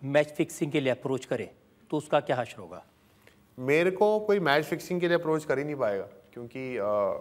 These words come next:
Speaker 2: मेरी जो बॉडी लैंग्वेज है और मेरा जिस तरह का बोलना या चलना है, इतना स्ट्रॉन्ग है अपनी कंट्री को लेके कि कोई मेरी आके, अ, अ, ऐसे हाथ नहीं रख सकता मेरे ऊपर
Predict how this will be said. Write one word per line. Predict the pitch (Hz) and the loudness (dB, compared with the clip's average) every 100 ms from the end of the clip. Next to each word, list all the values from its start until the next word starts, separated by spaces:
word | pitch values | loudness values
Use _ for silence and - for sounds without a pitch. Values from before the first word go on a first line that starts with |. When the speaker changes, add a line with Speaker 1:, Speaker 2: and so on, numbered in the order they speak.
| - - _ | -10 -20 _
Speaker 2:
मेरी | 117 117 120 123 147 | -12 -4 -2 0 0
जो | 139 131 127 123 | 0 2 4 2
बॉडी | 110 113 123 | 4 4 4
लैंग्वेज | 123 117 120 120 | 4 2 0 -2
है | 104 101 - - | -2 -4 -6 -8
और | 104 110 104 | -4 -2 -2
मेरा | 110 110 120 120 | -2 2 4 2
जिस | 104 113 - | 0 -8 -6
तरह | 110 | -4
का | 107 113 | 0 -2
बोलना | 107 107 113 113 | 0 -2 0 -2
या | 113 110 | 0 0
चलना | 110 107 110 | -2 -4 -4
है, | 104 92 - _ _ _ _ _ _ _ _ _ 131 | -6 -10 -16 _ _ _ _ _ _ _ _ _ -10
इतना | 123 147 156 | -2 2 2
स्ट्रॉन्ग | 156 143 135 151 | 2 4 4 4
है | 147 | 2
अपनी | 127 131 | 2 0
कंट्री | 127 117 120 123 | -2 -2 -2 -2
को | 113 | 0
लेके | 104 98 104 - - _ _ _ - | -2 -4 -8 -8 -18 _ _ _ -6
कि | 127 120 | -4 -4
कोई | 123 127 131 | -2 -2 -2
मेरी | 123 120 127 | -2 -2 2
आके, | 117 110 127 117 117 | 2 2 -2 -2 2
अ, | |
अ, | 107 101 80 110 107 95 - | 2 2 0 -4 -2 -4 -8
ऐसे | 104 110 | -10 -6
हाथ | 101 | -6
नहीं | 101 110 | -6 -6
रख | 101 | -10
सकता | - - 98 | -12 -16 -14
मेरे | 98 98 | -12 -12
ऊपर | - | -16